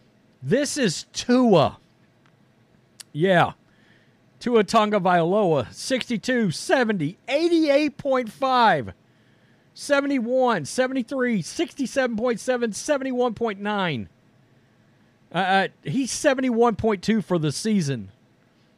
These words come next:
fifteen and six. Didn't look great the other night, but you get the point.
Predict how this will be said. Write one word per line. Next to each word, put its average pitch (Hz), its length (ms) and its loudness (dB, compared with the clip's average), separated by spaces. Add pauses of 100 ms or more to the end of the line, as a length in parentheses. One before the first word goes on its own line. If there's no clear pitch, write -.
(140)
fifteen 233 540 -2
and 185 160 -4
six. 190 560 -4 (1040)
Didn't 196 260 0
look 226 180 0
great 226 240 0
the 208 100 2
other 214 140 -2
night, 214 340 -2
but 175 320 0
you 156 120 -10
get 202 180 -4
the 185 100 -4
point. 196 400 -2